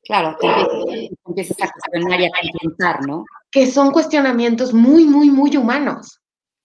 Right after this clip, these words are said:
Speaker 1: Claro.
Speaker 2: y muy recurrentes. Hay más personajes en, en, en el trayecto. El elemento, eh, eh, eh, es, es que también es igual para sembrarles la curiosidad. Es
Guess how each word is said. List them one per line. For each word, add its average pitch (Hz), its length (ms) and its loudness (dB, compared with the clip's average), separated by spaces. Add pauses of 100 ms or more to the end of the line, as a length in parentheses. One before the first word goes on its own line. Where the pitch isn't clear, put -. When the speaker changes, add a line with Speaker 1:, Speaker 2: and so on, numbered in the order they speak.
(140)
Speaker 1:
Claro. - 160 -20 (300)
Speaker 2:
y 240 160 -2
muy 269 240 0
recurrentes. 262 800 -6 (720)
Hay 285 200 0
más 311 200 -2
personajes 240 640 -6
en, 202 120 -6
en, 190 220 -10
en 185 140 -6
el 170 120 -8
trayecto. 180 680 -2 (1500)
El 233 140 2
elemento, 214 920 2
eh, 196 160 -8
eh, 185 120 -10
eh, 175 340 -8
es, 170 180 -14
es 170 540 -8
que 185 100 -6
también 180 320 -2
es 180 260 -2 (240)
igual 185 260 -2
para 170 140 -8
sembrarles 139 600 -8
la 170 340 -10
curiosidad. 180 640 -4 (760)
Es - 260 -2